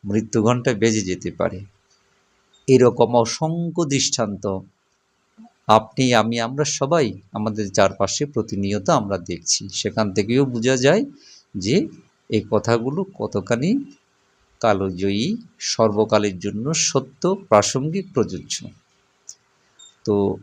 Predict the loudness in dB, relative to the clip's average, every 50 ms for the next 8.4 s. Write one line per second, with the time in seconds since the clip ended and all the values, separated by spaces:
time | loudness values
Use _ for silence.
0 | -16 -20 _ _ _ _ _ _ _ _ _ _ _ _ _ _ _ _ _ _
1 | 6 6 6 6 2 0 2 4 4 4 4 2 2 0 0 2 2 2 2 0
2 | -2 -8 _ _ _ _ -20 _ _ _ _ _ -20 _ _ _ _ _ _ _
3 | _ -8 2 4 4 4 4 4 2 2 4 4 4 4 4 2 0 -2 0 0
4 | 0 2 2 4 4 4 4 4 2 2 2 0 0 0 -10 -12 _ -4 -2 0
5 | 0 0 2 0 2 4 4 4 6 6 4 2 2 -2 _ _ _ _ _ _
6 | _ _ _ _ _ _ _ _ _ _ -18 -8 -2 -2 0 2 2 2 2 0
7 | 0 -2 -2 2 4 4 6 6 6 6 4 2 0 -4 -2 0 0 0 0 -2
8 | 0 0 0 0 0 -2 -4